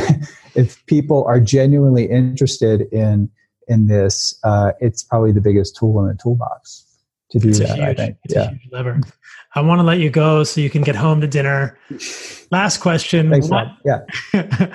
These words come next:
Speaker 2: <laughs> Well, your wi-, your wife is gonna be mad at me. I'm sorry.
Speaker 1: Yeah.
Speaker 2: Uh, what is the most radical thing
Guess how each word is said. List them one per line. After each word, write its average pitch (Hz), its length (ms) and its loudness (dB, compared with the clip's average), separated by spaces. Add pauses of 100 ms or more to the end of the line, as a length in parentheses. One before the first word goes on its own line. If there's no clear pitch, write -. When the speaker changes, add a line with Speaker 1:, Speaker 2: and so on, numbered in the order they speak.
(120)
Speaker 2:
<laughs> - 300 -18
Well, 202 120 -6
your 180 180 2
wi-, 180 220 -2
your 180 140 2
wife 180 240 2
is 165 100 2
gonna 165 140 2
be 160 100 2
mad 151 260 0
at 156 100 -2
me. 151 200 -2
I'm 139 120 -6
sorry. 135 460 -2 (420)
Speaker 1:
Yeah. 165 80 0
Speaker 2:
Uh, 139 160 -2 (720)
what 180 560 -4 (240)
is 165 220 2
the 156 100 2
most 151 340 2
radical 170 680 0
thing 135 560 0